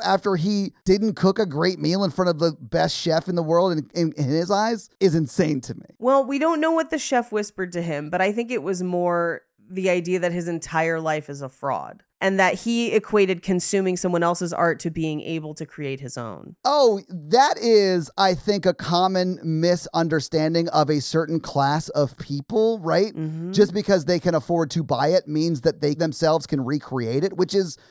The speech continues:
Speaker 1: not true. But
Speaker 2: Mm-hmm.
Speaker 1: I also don't think ultimately someone who was raised that way would give a shit. I think they'd be like, "Oh yeah, fuck you. I could buy and sell you four times over. I don't care." But I also feel like I can explain it away in the movie because in my mind, he's a member of the cult.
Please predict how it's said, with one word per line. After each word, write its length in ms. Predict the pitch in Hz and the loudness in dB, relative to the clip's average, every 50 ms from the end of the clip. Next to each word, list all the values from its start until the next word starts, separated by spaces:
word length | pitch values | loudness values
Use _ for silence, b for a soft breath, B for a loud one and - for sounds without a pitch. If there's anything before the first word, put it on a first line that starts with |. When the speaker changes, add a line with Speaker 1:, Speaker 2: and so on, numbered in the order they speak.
| b b - | b b -2
Speaker 1:
not 320 | 151 175 185 196 196 - | 0 2 2 2 0 -2
true. 520 | - - - 160 160 156 165 190 220 240 b b b b b b - | -6 -8 -4 -2 0 2 2 2 0 -2 b b b b b b 2
But 240 | 190 220 208 175 160 | 4 4 4 4 0
Speaker 2:
Mm-hmm. 400 | 165 156 160 160 156 170 214 277 - _ _ - | -4 -8 -8 -8 -8 -6 -8 -10 -10 _ _ 0
Speaker 1:
I 140 | 208 220 226 | 2 4 4
also 320 | 226 226 233 - 247 233 | 4 4 4 4 4 2
don't 320 | 214 139 180 180 196 233 - | 4 4 2 2 2 0 -4
think 320 | - - 190 196 214 - - - - | -4 -2 -2 0 0 -2 -4 0 2
ultimately 680 | 190 190 185 - - 202 208 208 - 196 208 220 220 | 2 2 2 0 -2 -2 -2 -4 -2 -2 -2 -2 -2
someone 380 | 180 - - 202 190 196 190 180 | -2 0 2 2 2 2 2 2
who 120 | 175 190 | 2 4
was 200 | 190 180 151 123 | 2 2 0 -2
raised 380 | 139 135 - 165 180 196 160 156 | -2 -2 -2 -2 -2 -2 0 2
that 220 | 202 202 190 - | 2 2 2 0
way 180 | 175 202 208 202 | 0 0 0 0
would 240 | 185 160 180 151 120 | 2 0 0 0 0
give 180 | 151 156 151 | 0 0 0
a 80 | 143 123 | -2 -4
shit. 340 | 107 - - 120 98 - - - | -4 -6 -8 -8 -10 -10 -4 -2
I 80 | 170 170 | 0 0
think 200 | 160 208 180 196 | 2 0 2 2
they'd 100 | 190 180 | 2 2
be 160 | 180 185 185 | 2 2 4
like, 220 | 175 175 170 156 - - | 4 4 2 2 0 0
"Oh 120 | 180 180 | 0 2
yeah, 200 | 220 214 185 151 | 2 2 2 2
fuck 280 | - - 233 196 - - | 2 0 0 0 2 0
you. 140 | 202 165 | 0 0
I 60 | 160 151 | 2 2
could 120 | 180 151 | 0 2
buy 180 | - 165 151 170 | 2 2 2 2
and 140 | 170 170 147 | 2 0 -2
sell 200 | - - 175 165 | 0 2 2 2
you 140 | 165 170 175 | 2 0 -4
four 260 | 131 - 175 185 185 175 | -4 -2 0 0 0 0
times 340 | 170 175 175 175 170 143 | 0 0 0 0 0 0
over. 440 | 170 151 175 185 165 156 156 151 123 | 0 0 2 0 2 0 0 0 2
I 100 | 147 165 165 | 2 2 2
don't 180 | 165 160 - | 2 0 -4
care." 460 | - - 156 147 131 110 104 131 139 b b b b b b | -4 -2 0 0 0 0 -2 -4 -6 b b b b b b
But 140 | 240 262 269 | 2 4 4
I 60 | 277 | 4
also 340 | 269 302 311 240 - 311 269 | 4 2 2 2 0 0 0
feel 240 | 185 254 262 240 226 | 0 0 0 2 4
like 240 | 220 208 202 208 _ - | 4 4 4 2 _ 0
I 100 | 208 226 | 0 2
can 140 | - 254 240 | 2 0 -2
explain 320 | 226 - - 214 220 214 | -2 -2 -2 -2 -2 0
it 80 | 208 185 | 0 0
away 240 | 196 185 185 185 180 | 2 4 4 4 2
in 80 | 170 | 2
the 60 | 160 151 | 0 0
movie 340 | 156 175 185 190 196 226 202 | 0 -2 -2 -2 -2 0 0
because 420 | 170 175 - - 180 170 160 135 | 0 -2 0 2 2 2 2 0
in 180 | - 165 165 156 | -2 -4 -4 0
my 180 | 156 160 165 175 | 0 0 0 0
mind, 280 | 180 185 185 190 190 185 | 0 0 0 0 -2 -2
he's 240 | 147 - 196 214 180 180 | -4 -4 -4 0 0 0
a 40 | |
member 320 | 160 143 147 151 135 139 139 | 0 2 0 0 2 2 0
of 120 | 135 120 | 0 0
the 80 | 127 131 | -4 -6
cult. 360 | - 139 147 160 - - | -2 0 0 0 0 0